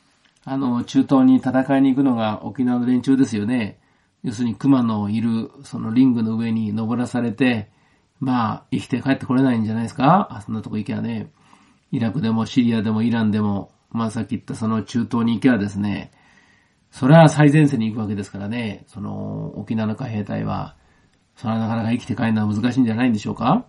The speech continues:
そうするとやっぱり士気も落ちるし、脱走兵も出るしですね、いろんな事件も起こしますよね。もうそんなことなんじゃないかなと思うんですね、あれ。えー、それから例のあの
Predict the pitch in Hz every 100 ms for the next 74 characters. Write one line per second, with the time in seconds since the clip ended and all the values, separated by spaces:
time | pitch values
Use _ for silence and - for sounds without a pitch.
0 | _ _ _ _ _ _ _ - 139 156
1 | 151 139 - 156 123 120 139 120 104 117
2 | 113 147 131 113 110 127 127 101 104 104
3 | 107 107 95 - 110 127 131 143 143 107
4 | 104 127 143 131 104 104 98 - _ _
5 | _ _ _ _ _ _ - 123 147 156
6 | 156 156 156 151 120 107 127 123 107 107
7 | 117 123 101 101 117 110 98 87 _ _
8 | _ _ _ _ _ - 113 101 104 104
9 | - 139 147 139 139 165 139 123 120 120
10 | 120 120 135